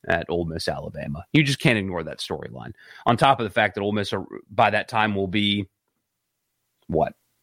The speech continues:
fourteen, thirteen, somewhere at, uh, at number one. So, yeah,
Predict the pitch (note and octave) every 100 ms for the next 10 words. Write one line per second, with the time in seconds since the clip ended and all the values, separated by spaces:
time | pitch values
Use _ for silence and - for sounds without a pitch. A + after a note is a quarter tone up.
0 | _ - F#2+ - A2 G#2 G2+ G2 G2+ A2
1 | G2+ G#2 G#2+ - - G#2 F#2+ G2+ G#2 G#2
2 | _ _ _ _ _ _ _ _ _ _
3 | _ _ _ _ - F#2 F#2 - F#2 E2+
4 | D#2 - _ _ _ _ _ _ - G#2
5 | G#2+ F#2+ A#2 F2+ _ _ _ _ - D#2
6 | - _ _ _ _ - B2 -